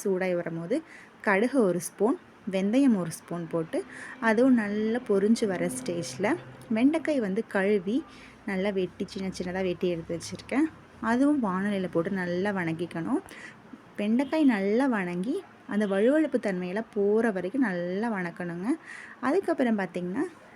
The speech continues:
சின்ன வெங்காயம் ஒரு பத்துலேருந்து பதினஞ்சு வெட்டி வச்சிருக்கேன். பூண்டு ஒரு ஆறுலேருந்து எட்டு பல், பச்சை மிளகாய் ரெண்டு, கருவேப்பிலை கொஞ்சம். இது எல்லாத்தையுமே அது கூட போட்டு நல்லா மிக்ஸ் பண்ணி நல்லா வணங்குனதுக்கு அப்புறமா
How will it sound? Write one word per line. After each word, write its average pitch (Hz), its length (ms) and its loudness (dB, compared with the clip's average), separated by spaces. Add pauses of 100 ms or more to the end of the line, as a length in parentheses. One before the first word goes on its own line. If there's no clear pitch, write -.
(120)
சின்ன 320 300 0
வெங்காயம் 226 520 4 (480)
ஒரு 254 120 2 (180)
பத்துலேருந்து 196 560 -2
பதினஞ்சு 180 500 0 (380)
வெட்டி 190 300 0
வச்சிருக்கேன். 240 500 -6 (1000)
பூண்டு 254 440 6
ஒரு 254 160 2
ஆறுலேருந்து 190 560 0
எட்டு 170 260 -4
பல், 240 200 -2 (440)
பச்சை 262 300 -4
மிளகாய் 226 400 2
ரெண்டு, 185 400 -2 (100)
கருவேப்பிலை 208 560 2
கொஞ்சம். 170 380 -4 (240)
இது 220 200 2 (120)
எல்லாத்தையுமே 226 680 0
அது 180 120 -2
கூட 185 180 0
போட்டு 180 260 -2
நல்லா 170 380 -2
மிக்ஸ் 190 380 -6
பண்ணி 185 300 -2 (440)
நல்லா 196 520 0
வணங்குனதுக்கு 196 580 0
அப்புறமா 170 380 -2